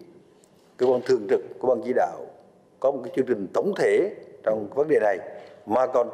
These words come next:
trực tiếp giải quyết số vấn đề đi sâu vào chuyên môn. Mà các địa phương bây giờ họ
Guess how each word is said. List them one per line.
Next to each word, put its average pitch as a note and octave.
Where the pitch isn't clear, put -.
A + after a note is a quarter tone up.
trực -
tiếp D4
giải G#2+
quyết F#3+
số D3
vấn D3+
đề A2
đi C#3
sâu F#3
vào F3+
chuyên E3
môn. E3
Mà G#2
các F3
địa A2
phương C3+
bây A#2+
giờ F#2+
họ F#2